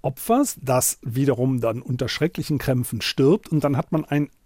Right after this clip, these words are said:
abgeschlossenen Kadaver, in dem man sich prächtig vermehren kann und wird anschließend von Fliegenfüßen trippelnd wieder woanders hin transportiert. Und wir <laughs> nutzen das in der Schönheitsindustrie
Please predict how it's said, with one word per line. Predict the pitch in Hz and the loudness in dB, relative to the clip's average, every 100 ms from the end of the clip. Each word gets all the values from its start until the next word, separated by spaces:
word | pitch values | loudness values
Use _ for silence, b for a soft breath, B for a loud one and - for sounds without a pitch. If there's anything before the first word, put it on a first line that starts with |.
| - | -6
abgeschlossenen | - - - 185 170 160 131 | -4 -2 0 2 2 2 0
Kadaver, | 131 110 110 110 170 180 | 0 0 0 0 0 2
in | 151 | 2
dem | 147 147 | 4 4
man | 143 | 0
sich | 151 - | -2 -2
prächtig | 240 - 208 | -2 0 -2
vermehren | - 175 180 143 135 | -2 -2 0 0 2
kann | 185 262 B B B - | 2 2 B B B -4
und | 202 208 | 2 2
wird | - | 2
anschließend | 202 - 214 202 196 | 0 0 2 2 0
von | - - 190 | -2 -2 0
Fliegenfüßen | - 175 220 196 - 170 180 - 175 | -2 -2 -2 -2 -2 -2 -2 0 -2
trippelnd | - 185 196 190 208 B B B | 0 0 4 4 2 B B B
wieder | - 170 | 0 2
woanders | 180 196 147 | 2 2 2
hin | 143 | 0
transportiert. | 131 131 123 151 - 208 - B B - | 0 0 0 -2 0 0 0 B B -4
Und | - - - | -2 -2 0
wir | - | 0
<laughs> | 147 | 0
nutzen | 147 120 - 143 | -2 -2 -4 -2
das | 131 80 - B 220 208 | -2 -4 -6 B -8 -4
in | 143 | -2
der | 139 | 0
Schönheitsindustrie | - 175 175 160 156 156 - 160 156 | 2 2 2 0 0 0 0 2 2